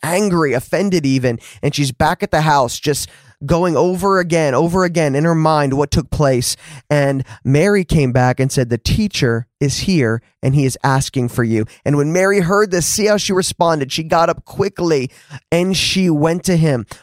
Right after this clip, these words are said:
All Mary needed to hear to break out of her self-loath-, self-loathing and disillusionment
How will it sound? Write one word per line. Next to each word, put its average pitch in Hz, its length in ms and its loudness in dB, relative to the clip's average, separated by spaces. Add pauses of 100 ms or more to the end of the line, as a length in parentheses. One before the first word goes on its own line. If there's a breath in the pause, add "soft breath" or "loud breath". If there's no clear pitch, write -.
(160 loud breath)
All 175 180 2
Mary 185 460 0
needed 165 300 0
to 170 100 -4
hear 127 420 0 (220 soft breath)
to 151 100 0
break 135 260 -2
out 139 160 2
of 139 100 -2
her 143 80 0
self-loath-, 143 680 0 (100)
self-loathing 156 760 0
and 143 120 0
disillusionment 135 720 0